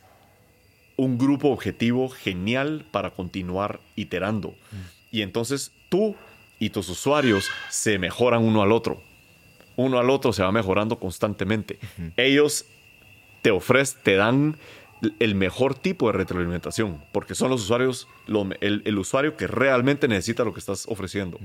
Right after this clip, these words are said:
Speaker 2: Ok.
Speaker 1: Y así vas mejorando el producto y el producto s-, se va mejorando y mejorando y mejorando hasta que ya tenés, sos
Speaker 2: <laughs>
Speaker 1: la perfecta solución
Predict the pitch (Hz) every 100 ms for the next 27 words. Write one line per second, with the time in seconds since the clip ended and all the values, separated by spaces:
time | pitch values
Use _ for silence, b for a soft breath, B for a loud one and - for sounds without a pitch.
0 | 92 87 95 95 85 _ _ b b b
1 | b b b - 120 104 95 127 139 113
2 | 107 117 101 95 117 131 123 101 117 120
3 | 135 - 87 95 87 110 - - - 95
4 | 85 90 101 90 92 104 95 101 95 104
5 | 87 87 104 113 95 - 92 - 95 95
6 | - 104 110 - B B 110 - 117 117
7 | - 113 107 98 92 - 107 87 - 143
8 | - 120 - 90 87 120 120